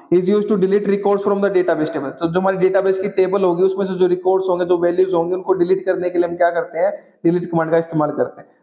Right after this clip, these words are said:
तो यहाँ पर मैंने सिर्फ आपको definition बताई है, अब हम पढ़ते हैं इनके example, ताकि concept आपको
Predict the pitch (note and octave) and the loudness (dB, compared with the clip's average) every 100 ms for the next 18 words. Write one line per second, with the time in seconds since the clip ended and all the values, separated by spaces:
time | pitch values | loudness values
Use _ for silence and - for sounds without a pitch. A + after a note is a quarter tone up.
0 | - F#3+ G3 G#3 A3 G#3+ A3 G#3 G3+ F#3 | 0 2 2 0 -2 0 0 0 2 0
1 | F3+ G3 F#3+ F#3+ F#3+ F3+ G3+ G3+ F3 E3+ | 0 0 0 -2 0 0 2 0 0 0
2 | F#3+ F#3+ F#3+ F#3+ G#3+ A3+ G3+ E3+ E3+ D#3 | 0 -2 -2 -2 -2 0 0 0 -2 0
3 | D#3+ - - E3+ F3 - F#3 F3+ F3+ E3+ | -4 -4 -4 -2 -2 -2 -2 0 0 0
4 | E3+ | 0